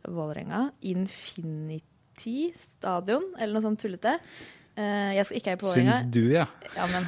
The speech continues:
Speaker 1: hallo,
Speaker 2: <laughs> Ja.
Speaker 1: Valle Hovin, eller, altså,
Speaker 2: Ja, ja, ok.
Speaker 1: det er mye bedre. Ja. Uansett, da,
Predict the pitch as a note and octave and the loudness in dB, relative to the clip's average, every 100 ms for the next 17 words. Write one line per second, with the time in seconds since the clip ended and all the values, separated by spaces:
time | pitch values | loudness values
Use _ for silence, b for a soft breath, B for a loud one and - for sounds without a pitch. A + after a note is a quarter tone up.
0 | - - - - E3+ A#2+ F#3+ F3 E3 F3+ | -4 -2 -2 -2 -4 -2 0 0 -2 -4
1 | E3 C#3+ D3+ D#3 D#3 D#3+ - E3 - A#2 | -4 -4 -6 -6 -6 -8 -8 -8 -4 -2
2 | A2 A2+ - F3 E3 E3+ - - - - | -2 -2 -4 -4 -4 -8 -12 -12 -8 -8
3 | - B3 C4 C4+ C4+ C4+ - b b b | 2 6 6 6 2 0 -12 b b b
4 | b b _ _ G3+ A#3 | b b _ _ 0 4